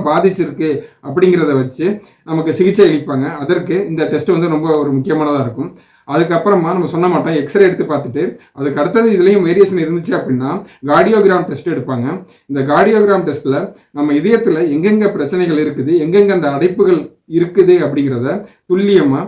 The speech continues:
இது எடுத்து காட்டிடும். இந்த இதயத்துல ஏற்படுற இந்த மாற்றங்கள்லாம் அப்படி இருந்துச்சு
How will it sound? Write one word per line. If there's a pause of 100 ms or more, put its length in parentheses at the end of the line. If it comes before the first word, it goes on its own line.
(180)
இது (100)
எடுத்து (100)
காட்டிடும்.
இந்த (100)
இதயத்துல (100)
ஏற்படுற (280)
இந்த (100)
மாற்றங்கள்லாம்
அப்படி (100)
இருந்துச்சு